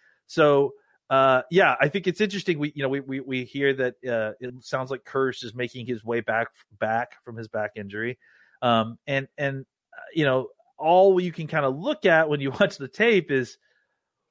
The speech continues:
well, how are you gonna, how do you feel like you, you're gonna take Juanyeh Thomas off the field? 'Cause he's, you know, he's playing so well. So I do wonder how much, uh, it, it, you know, again,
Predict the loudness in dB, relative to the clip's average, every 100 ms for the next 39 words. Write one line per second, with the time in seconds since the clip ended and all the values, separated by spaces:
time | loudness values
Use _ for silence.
0 | _ _ _ -2 0 2 4 4 4 0
1 | -2 -4 0 0 0 -2 0 0 0 -2
2 | -8 -8 -8 -6 -4 -6 -4 -6 -6 -6
3 | -2 -2 -2 -4 -6 -4 -4 -6 -10 -12
4 | -10 -8 -8 -8 -10 -8 -12 -12 -6 -6
5 | -6 -8 0 2 4 0 -6 -12 -10 -10
6 | -14 -16 -14 0 4 4 0 -6 -20 -20
7 | -20 -20 _ 0 2 4 4 4 4 4
8 | 2 2 2 2 2 -2 -8 -2 0 0
9 | 0 -2 -2 -2 0 0 2 2 2